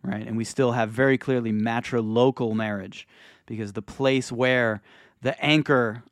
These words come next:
of, the spatial anchor of the couple is the woman's house and her family, right? And so the men of that household who, you know, among the Khasi, uh, in Kerala,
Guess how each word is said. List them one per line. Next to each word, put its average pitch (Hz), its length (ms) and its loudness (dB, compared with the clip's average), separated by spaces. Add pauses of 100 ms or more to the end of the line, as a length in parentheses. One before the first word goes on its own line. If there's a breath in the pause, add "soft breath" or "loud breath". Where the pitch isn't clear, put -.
of, 120 280 -2
the 120 80 -6
spatial 139 640 0
anchor 120 520 0 (840 soft breath)
of 120 280 2
the 110 440 0
couple 123 640 0 (140)
is 113 460 -2
the 110 360 0
woman's 123 480 2
house 107 480 -8
and 110 160 -4
her 117 300 -2
family, 107 580 -2 (160)
right? 107 300 -4 (680 loud breath)
And 120 180 -4
so 123 140 0
the 123 120 2
men 143 300 4
of 123 140 0
that 143 180 4
household 135 560 -2
who, 120 400 -2 (400)
you 123 120 -2
know, 113 300 -2 (400 soft breath)
among 123 300 2
the 120 80 0
Khasi, 127 800 2 (480)
uh, 110 240 -4
in 113 160 -4
Kerala, 127 920 4